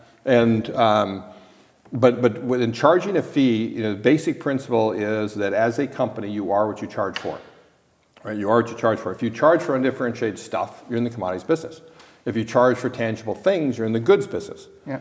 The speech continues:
Speaker 1: If you charge for the activities your people perform, you're in the services business. But you're in the experience business economically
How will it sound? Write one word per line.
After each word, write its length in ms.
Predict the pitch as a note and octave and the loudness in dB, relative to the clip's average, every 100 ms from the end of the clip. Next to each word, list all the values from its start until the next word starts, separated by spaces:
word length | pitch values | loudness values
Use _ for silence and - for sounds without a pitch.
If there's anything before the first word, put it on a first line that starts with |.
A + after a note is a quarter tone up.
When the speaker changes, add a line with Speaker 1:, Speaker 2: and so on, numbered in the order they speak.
| - | -12
Speaker 1:
If 120 | A2+ A#2 | -6 -4
you 80 | |
charge 320 | A2 C3+ C3+ C3 | 2 4 4 4
for 140 | C#3 | 0
the 140 | A#2+ | 2
activities 880 | A#2+ A2 - E3 D3+ B2+ A#2+ A#2+ A#2+ | 2 2 0 2 2 2 0 -2 -4
your 200 | A2+ C#3 | 2 4
people 300 | G3 F3 - | 4 2 -2
perform, 340 | G#2+ - G#2+ G#2+ | -4 -2 0 0
you're 80 | G#2 | -4
in 80 | |
the 60 | G2+ | -6
services 420 | - G3+ F3+ G#2+ | -4 -2 -2 -4
business. 380 | - E2 - - _ _ _ _ | -10 -12 -14 -18 _ _ _ _
But 80 | A#2+ | 0
you're 140 | A2+ | 4
in 100 | C3+ | 4
the 60 | E3+ | 4
experience 520 | F3 - - D#3 D#3+ | 0 -4 0 0 0
business 380 | - A#2 A#2+ - - | -4 -4 -4 -6 -6
economically 800 | C3+ E3 C#3+ B2 A2+ - F2+ | -4 -2 -2 -2 -4 -6 -8